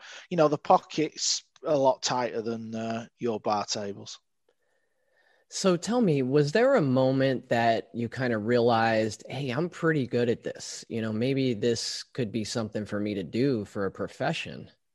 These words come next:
Speaker 1: Do you know, I wouldn't say there was. I think, and I ca-, I don't know if other players would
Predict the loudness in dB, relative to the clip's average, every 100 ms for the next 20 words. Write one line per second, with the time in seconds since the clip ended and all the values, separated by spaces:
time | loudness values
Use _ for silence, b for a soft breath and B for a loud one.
0 | _ _ _ -20 B B B B B B
1 | _ 0 6 10 10 10 6 2 4 2
2 | 2 4 8 8 8 4 0 0 6 10
3 | 10 8 4 0 -2 -4 -4 -2 -2 -2
4 | _ _ _ _ _ _ _ _ -2 0
5 | 2 0 2 4 4 4 2 2 0 -8
6 | -16 -20 _ 4 6 4 2 0 2 2
7 | -2 -2 -4 -6